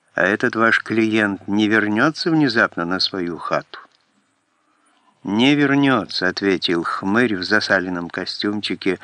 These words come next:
с такой мрачной ухмылкой,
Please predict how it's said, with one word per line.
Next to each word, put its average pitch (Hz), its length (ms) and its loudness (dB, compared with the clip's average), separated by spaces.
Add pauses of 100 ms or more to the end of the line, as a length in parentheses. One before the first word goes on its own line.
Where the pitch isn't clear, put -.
(300)
с - 200 -8
такой 127 360 0
мрачной 120 560 0
ухмылкой, 104 840 -4